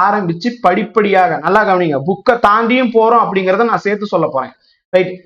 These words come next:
அக்ரிகல்ச்சர் ரெவல்யூஷன்னா என்ன, அதுக்கப்புறம் வந்து பாத்தீங்கன்னா அதனுக்கான என்ன தீமைகள் என்ன இருக்கு, நன்மைகள் என்ன இருக்கு, அஹ், ஒயிட் ரெவல்யூஷன்னா என்ன. சார் இதெல்லாம் வந்து தமிழ்ல இல்லையா? தமிழ்லயும் நாங்க கொடுத்துருக்கோம். அதான் நான் பல தடவை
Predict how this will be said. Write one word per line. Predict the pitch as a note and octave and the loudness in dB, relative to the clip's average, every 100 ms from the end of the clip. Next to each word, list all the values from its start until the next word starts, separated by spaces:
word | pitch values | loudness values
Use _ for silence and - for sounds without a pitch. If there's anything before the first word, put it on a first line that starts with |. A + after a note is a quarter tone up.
| - | -4
அக்ரிகல்ச்சர் | D#3+ G3+ A3 G#3 F#3 E3 | 0 0 2 0 2 2
ரெவல்யூஷன்னா | E3+ G#3 G#3 G3+ F#3 F3 D#3+ | 2 2 0 -2 -4 -4 -2
என்ன, | F3 A3 A3 A3 A3 _ _ - | -4 -2 -4 -6 -14 _ _ -4
அதுக்கப்புறம் | D#3+ F3 E3 G#3 G3+ | 0 0 2 2 2
வந்து | F#3+ F#3 | 0 0
பாத்தீங்கன்னா | F3+ F3 F3+ E3+ | 0 2 2 2
அதனுக்கான | E3 D#3+ D#3+ D#3+ D#3 | -2 0 2 2 2
என்ன | F#3+ A3+ - | 0 0 -2
தீமைகள் | - A3 A3+ A#3 G#3+ F#3 | -4 -2 0 0 2 0
என்ன | F3 F#3+ | 0 0
இருக்கு, | F3 F3 F3+ | 0 0 -2
நன்மைகள் | D#3+ F3+ A3+ G#3 | 0 0 0 2
என்ன | F3 F#3 | 0 0
இருக்கு, | F3+ D#3 E3 E3 D#3 - A#3+ - | -2 -2 -2 -2 -4 -12 -20 -4
அஹ், | D3 D3 | 0 2
ஒயிட் | F#3 A#3 A3+ | 2 2 0
ரெவல்யூஷன்னா | G#3+ G3 F3 E3 D3 F#3 D#3+ | 0 2 0 -2 -2 0 0
என்ன. | D3+ D#3+ D#3 D3+ | -2 -2 -2 -2
சார் | G#3+ G#3+ | -2 0
இதெல்லாம் | F#3 F#3+ A#3+ | 2 2 2
வந்து | A3+ A3 F#3+ | 0 0 0
தமிழ்ல | A3 B3+ A3+ F#3 | 2 2 0 0
இல்லையா? | G#3 F#3 E3 | 0 2 0
தமிழ்லயும் | - D#3 F#3+ G3+ B3 C4 | -2 -4 -2 0 0 0
நாங்க | G3+ | -2
கொடுத்துருக்கோம். | E3 E3+ E3+ D#3 C3+ - _ _ _ | -2 -2 -2 -4 -8 -14 _ _ _
அதான் | D#3+ F#3 G#3+ A#3+ G#3+ F3 - - | -2 0 2 2 0 -4 -12 -2
நான் | F#3 F#3 | -2 2
பல | F#3 A3 | 2 4
தடவை | B3+ C4 | 2 2